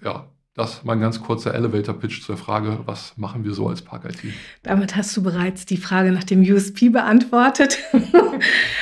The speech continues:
Speaker 2: Ähm, aber ich möchte dich dennoch gerne fragen, wie sich die Park I T, ähm, in den letzten Jahren entwickelt hat, welche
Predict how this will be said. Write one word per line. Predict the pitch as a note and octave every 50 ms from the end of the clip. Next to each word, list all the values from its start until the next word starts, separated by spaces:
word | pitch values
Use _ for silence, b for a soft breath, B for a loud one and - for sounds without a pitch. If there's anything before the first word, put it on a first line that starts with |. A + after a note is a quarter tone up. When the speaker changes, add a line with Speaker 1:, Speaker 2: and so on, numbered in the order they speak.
| B B
Speaker 2:
Ähm, | - G3+ G#3 G#3 G#3+ G#3 G#3+ G#3+ A3+
aber | A3 A3+ A3 - G3+ G3+ G3+ G#3 G3+ G#3+ -
ich | G#3+ - A3+
möchte | G#3+ A3 A3 - G#3
dich | F#3+ G#3 G3+ G3 - - - _
dennoch | - F3+ F#3 G3+ G#3+ G#3+ G#3+ - - -
gerne | G3+ F#3+ F#3+ G3 G3 F#3+
fragen, | F#3+ - - - F#3+ F#3 F#3 F#3+ F#3 F#3 F#3 F3 G3
wie | F#3+ F#3+
sich | F#3 F#3 F#3+ F#3 F#3 -
die | - G3+ F#3+
Park | F#3+ - - G3 F#3+ F#3+
I | G#3+ F3 G3+
T, | G3 - - - G3 G3 F#3+ G3 G3 B B B B B B B B B
ähm, | - F3+ F3+ F3+ F3 F3 F3 G3
in | - E3+ F#3+ F#3+
den | F#3+ F#3
letzten | F3+ F3+ F#3 F#3 - - - G3+
Jahren | F#3 F#3+ F3+ F3+ F3+ F3+ F3+
entwickelt | - - E3+ - - G3+ G3 - F#3+ F3 F3 - -
hat, | D#3 - -
welche | F#3+ F3 F3 F3 F3 G3+ F#3 F3+ F3 E3+ F3